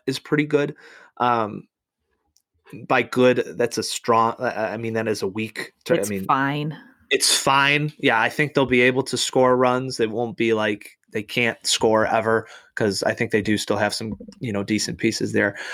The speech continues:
Speaker 1: <sighs> Boyd doesn't look god-awful right now either, so that's helpful.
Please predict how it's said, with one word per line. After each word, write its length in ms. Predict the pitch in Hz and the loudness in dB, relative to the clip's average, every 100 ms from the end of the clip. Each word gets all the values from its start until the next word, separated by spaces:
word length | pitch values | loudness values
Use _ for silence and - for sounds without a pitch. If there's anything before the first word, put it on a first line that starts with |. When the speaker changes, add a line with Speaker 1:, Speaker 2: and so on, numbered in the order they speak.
| - - - - - - _ | -12 -14 -16 -18 -20 -20 _
Speaker 1:
<sighs> 2250 | - - - - - - - - - - - 196 _ 202 - - - _ _ _ _ _ _ | -2 0 2 2 2 -2 -6 -10 -16 -16 -14 -16 _ -14 -10 -12 -12 _ _ _ _ _ _
Boyd 260 | 127 131 139 | 2 4 4
doesn't 260 | 131 127 | 2 2
look 280 | 123 123 - _ _ _ - | 0 0 -6 _ _ _ -4
god-awful 640 | - 123 123 120 120 123 123 | 0 2 4 2 2 -2 -2
right 180 | 127 120 | -4 -2
now 180 | 123 120 | -2 0
either, 280 | 123 123 123 | 0 -2 -4
so 220 | - 107 | -4 0
that's 300 | 110 113 - | 0 0 -2
helpful. 520 | - 120 - 123 - | -2 -2 2 0 0